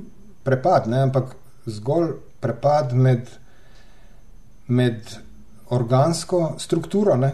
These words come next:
na eni strani, ki je že prej obstajala, ne, na Twitterju, in med to novo strukturo, ne, ki se je začela, eh, ustvarjati, eh, s povečanim dotokom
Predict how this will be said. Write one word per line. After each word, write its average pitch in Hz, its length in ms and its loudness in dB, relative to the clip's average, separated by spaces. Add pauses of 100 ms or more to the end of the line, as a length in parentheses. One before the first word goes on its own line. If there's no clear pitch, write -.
(240)
na 127 240 2
eni 160 100 2
strani, 165 440 2 (680)
ki 123 200 6
je 113 60 2
že 131 180 4
prej 147 260 6
obstajala, 147 560 4 (280)
ne, 120 140 0 (220)
na 127 100 2
Twitterju, 139 480 2 (800)
in 175 200 6
med 165 200 2
to 185 120 6
novo 151 480 4
strukturo, 131 680 0
ne, 123 160 0 (320)
ki 123 80 0
se 127 160 0
je 113 160 2
začela, 135 400 4 (400)
eh, 110 340 -2 (220)
ustvarjati, 151 720 2 (240)
eh, 120 180 -2
s - 160 -8
povečanim 139 680 0
dotokom 123 640 0